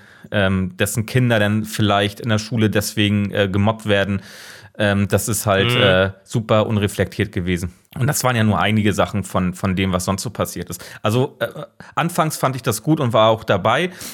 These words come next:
Speaker 1: Ähm, und dann nachher fand ich's einfach, äh, absolut übertrieben, unnötig und, ähm, ja, überhaupt nicht gut. So, das ist das eine. Wie finde ich, dass er jetzt in die Fresse gekriegt hat?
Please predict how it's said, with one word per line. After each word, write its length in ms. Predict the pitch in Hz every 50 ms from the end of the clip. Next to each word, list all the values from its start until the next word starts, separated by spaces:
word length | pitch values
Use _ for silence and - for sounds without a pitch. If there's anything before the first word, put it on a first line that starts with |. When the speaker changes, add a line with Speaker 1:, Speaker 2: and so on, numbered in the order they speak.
| - - - - - - -
Speaker 1:
Ähm, 320 | 120 117 120 117 120 123
und 180 | 127 113 98 123
dann 340 | 113 120 120 120 123 127 -
nachher 420 | 113 107 98 - - 110 107 107 104
fand 240 | - - 104 101
ich's 100 | 95 -
einfach, 520 | - 101 98 - - 101 98 95 - - - - -
äh, 40 | 104
absolut 720 | 95 95 92 92 92 - - 104 - - - 107 90 -
übertrieben, 480 | 92 95 90 - - - 104 95 101
unnötig 600 | - 101 101 98 95 95 - - 104 90 - -
und, 380 | - 98 95 92 95 92 90 - -
ähm, 300 | 87 85 90 92 90 - - - - - - - - - - - - _ -
ja, 180 | 90 92 92
überhaupt 320 | 87 110 95 95 90 180 -
nicht 160 | 92 - -
gut. 300 | - 101 92 - - - - - - - - -
So, 180 | - 104 95 90
das 240 | 87 - - - - 107 - - _ -
ist 140 | - -
das 140 | 107 98 -
eine. 320 | - 110 107 117 113 107 104
Wie 100 | 104 104
finde 220 | - 131 123 123
ich, 60 | 110
dass 180 | - 107 - -
er 60 | 110
jetzt 120 | 107 -
in 60 | 117 110
die 80 | 92
Fresse 320 | - - 131 127 - 165 131
gekriegt 440 | 131 127 - - 131 127 - -
hat? 240 | 139 131 139 - -